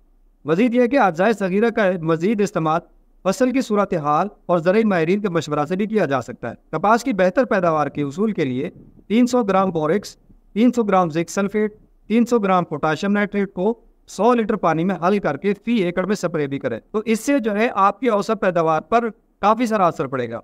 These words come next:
तो इससे आपकी औसत पैदावार भी बढ़ जाएगी। तो उम्मीद करता हूँ मेरी वीडियो आपको अच्छी लगी होगी। इंशाल्लाह मिलते हैं एक नई वीडियो के साथ।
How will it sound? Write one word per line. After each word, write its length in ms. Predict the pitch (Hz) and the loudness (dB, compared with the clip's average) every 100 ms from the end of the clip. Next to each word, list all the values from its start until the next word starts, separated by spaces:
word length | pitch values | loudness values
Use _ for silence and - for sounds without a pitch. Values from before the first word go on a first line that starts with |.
| _ | _
तो 100 | - | -6
इससे 240 | - 214 269 | -4 0 2
आपकी 400 | 247 208 202 233 | 2 0 0 0
औसत 260 | 202 196 180 | 0 -2 -2
पैदावार 360 | 160 160 190 | 0 2 2
भी 100 | 196 | 0
बढ़ 160 | 202 196 | 0 0
जाएगी। 320 | 185 180 170 | 0 -2 -4
तो 680 | 208 - _ _ _ _ 165 | -10 -18 _ _ _ _ 0
उम्मीद 200 | 180 214 | 2 2
करता 240 | 220 226 | 2 2
हूँ 120 | 233 | 2
मेरी 160 | 254 202 | 2 2
वीडियो 240 | 180 185 190 | 2 2 2
आपको 200 | 170 175 | 2 -2
अच्छी 160 | - | -2
लगी 220 | 202 180 | -2 -2
होगी। 180 | 180 175 | -2 -2
इंशाल्लाह 340 | 175 - 156 151 | -2 0 -2 -2
मिलते 220 | 151 147 | -2 -4
हैं 80 | 143 | -4
एक 60 | 170 | 0
नई 80 | |
वीडियो 240 | 208 214 202 | 0 0 0
के 80 | 185 | 0
साथ। 180 | 180 | 0